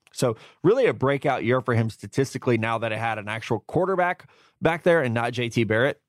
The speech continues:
So I think that helps. But everything I've seen from him, probably round three.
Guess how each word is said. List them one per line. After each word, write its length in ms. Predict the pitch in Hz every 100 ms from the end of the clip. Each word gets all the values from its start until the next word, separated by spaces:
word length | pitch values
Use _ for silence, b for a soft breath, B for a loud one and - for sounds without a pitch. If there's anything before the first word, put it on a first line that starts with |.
| _ _
So 120 | 131
I 60 |
think 160 | 131 147
that 160 | 135 127
helps. 280 | 131 110
But 180 | - 107 b b b
everything 240 | 151 190 185
I've 160 | 156
seen 180 | - 147
from 160 | 135 127
him, 240 | 120 117
probably 420 | - 143 147 160 139
round 340 | 131 127 117
three. 400 | 123 123 120